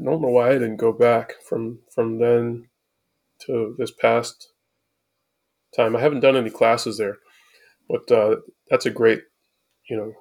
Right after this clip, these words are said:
great experience if, if, uh, if you, whether you're local or not. I mean, I think there were some folks there.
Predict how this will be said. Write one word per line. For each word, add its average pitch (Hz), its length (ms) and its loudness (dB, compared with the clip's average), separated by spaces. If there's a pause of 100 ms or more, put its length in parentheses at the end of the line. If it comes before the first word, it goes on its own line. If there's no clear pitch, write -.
(160)
great 123 180 0
experience 110 580 -6
if, - 120 -8 (1400)
if, - 260 -12
uh, 113 280 -2 (520)
if - 160 -18
you, - 220 -14
whether 131 300 -2
you're 113 140 -2
local 117 320 2
or 104 120 -4
not. 113 300 0
I 107 40 -2
mean, 110 240 -8 (1400)
I 120 60 -12
think 165 200 -4
there 113 100 -2
were 104 80 -4
some 104 160 -10
folks 107 320 0
there. 110 280 -2